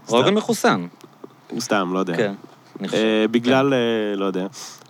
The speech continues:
Speaker 1: אז, אה, יהיה וריאנט שיחמוק מהחיסון, לא יודע אם ברור, סיכוי טוב. ואז הכלכלה העולמית תקרוס, וכל העשירים יאבדו את הכסף שלהם, והעניים יבואו עם הקלשונים. אף אחד לא רוצה את זה, אנשים לא, לא רוצים ש-,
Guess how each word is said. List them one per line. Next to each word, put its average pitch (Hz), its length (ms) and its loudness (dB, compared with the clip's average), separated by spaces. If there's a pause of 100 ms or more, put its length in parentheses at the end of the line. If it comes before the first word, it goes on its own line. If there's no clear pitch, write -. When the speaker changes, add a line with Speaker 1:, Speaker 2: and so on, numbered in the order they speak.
Speaker 1:
אז, 131 320 0
אה, 165 60 6
יהיה 196 400 4
וריאנט 208 500 4
שיחמוק 143 760 0
מהחיסון, 127 540 0
לא 131 60 4
יודע 123 120 2
אם 101 80 -4
ברור, 85 320 -4
סיכוי 185 340 0
טוב. 87 300 0 (520)
ואז 156 340 2
הכלכלה 220 480 2 (180)
העולמית 214 320 2
תקרוס, 240 640 2
וכל 165 220 4
העשירים 175 600 4
יאבדו 180 240 2
את 233 80 2
הכסף 160 300 0
שלהם, 110 420 2
והעניים 117 360 4
יבואו 151 200 4
עם 160 100 4
הקלשונים. 160 500 0
אף 156 120 -2
אחד 220 100 -2
לא 220 60 0
רוצה 214 300 -2
את 220 60 -2
זה, 135 100 -4
אנשים 98 280 -8
לא, 180 80 -4 (380)
לא 147 80 -4
רוצים 175 260 -4
ש-, - 120 -8